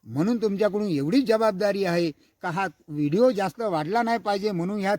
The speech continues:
थोडक्यात माहिती टाकली. तर तुम्ही हा व्हिडिओ जास्तीत जास्त लोकांपर्यंत पाठवा आणि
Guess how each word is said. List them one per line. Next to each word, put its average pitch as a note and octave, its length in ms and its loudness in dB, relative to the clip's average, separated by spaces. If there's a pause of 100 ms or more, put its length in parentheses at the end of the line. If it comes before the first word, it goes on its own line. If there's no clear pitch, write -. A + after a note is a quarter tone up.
थोडक्यात D3+ 320 -2
माहिती A3 360 0
टाकली. F#3 400 0 (560)
तर G3+ 200 0 (360)
तुम्ही A3+ 220 4
हा A3+ 200 2
व्हिडिओ G3+ 440 2
जास्तीत D#3 380 -6
जास्त F3+ 360 -2
लोकांपर्यंत G#3 600 0
पाठवा E3+ 540 0 (360)
आणि E3+ 400 -4